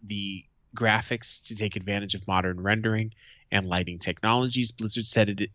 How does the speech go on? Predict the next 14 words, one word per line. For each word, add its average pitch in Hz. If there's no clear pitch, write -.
it 104
has 101
modernized 110
all 104
twenty-seven 120
minutes 104
of 110
Diablo 104
two -
cinematic 98
shots, -
shot -
for 95
shot. -